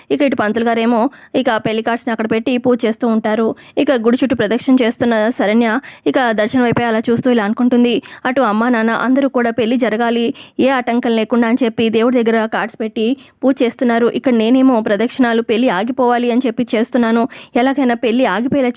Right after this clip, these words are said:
చేయి స్వామి" అని చెప్పి దండం పెట్టుకుంటూ ఉంటుంది. మరోపక్క ఇక ఆనంద, "మిగతా దేవుళ్ళకి కూడా దండం పెట్టుకుందాం" అని చెప్పి ఇక పక్కకొచ్చి వేరే దేవుళ్ళకి దండం పెట్టుకుంటూ ఉంటే, ఇక ఇటు కాంచన అంటుందన్నమాట అనన్యతోని, "అదిగో ఆనంద పక్కకు వెళ్ళింది, వెళ్ళి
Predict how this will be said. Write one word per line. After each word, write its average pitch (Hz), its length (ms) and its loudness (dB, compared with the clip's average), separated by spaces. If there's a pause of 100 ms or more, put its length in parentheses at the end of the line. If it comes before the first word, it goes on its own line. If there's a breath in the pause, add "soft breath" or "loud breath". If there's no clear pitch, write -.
చేయి 220 100 2
స్వామి" 233 340 0
అని 254 180 2
చెప్పి 226 220 0
దండం 214 260 0
పెట్టుకుంటూ 240 400 2
ఉంటుంది. 233 440 2 (280 loud breath)
మరోపక్క 247 580 0 (240 soft breath)
ఇక 285 120 -2
ఆనంద, 233 300 0
"మిగతా 233 360 -2
దేవుళ్ళకి 226 340 2
కూడా 226 140 0
దండం 202 220 -2
పెట్టుకుందాం" 226 340 0
అని 233 140 0
చెప్పి 233 300 0 (260 loud breath)
ఇక 277 140 0
పక్కకొచ్చి 240 760 -2
వేరే 254 220 2
దేవుళ్ళకి 226 300 2
దండం 208 200 0
పెట్టుకుంటూ 226 360 0
ఉంటే, 233 360 0 (240 loud breath)
ఇక 320 120 -2
ఇటు 240 240 2
కాంచన 233 440 0
అంటుందన్నమాట 220 640 0
అనన్యతోని, 233 580 0 (220 loud breath)
"అదిగో 233 240 0
ఆనంద 240 340 0
పక్కకు 240 360 -4
వెళ్ళింది, 233 380 2
వెళ్ళి 254 180 2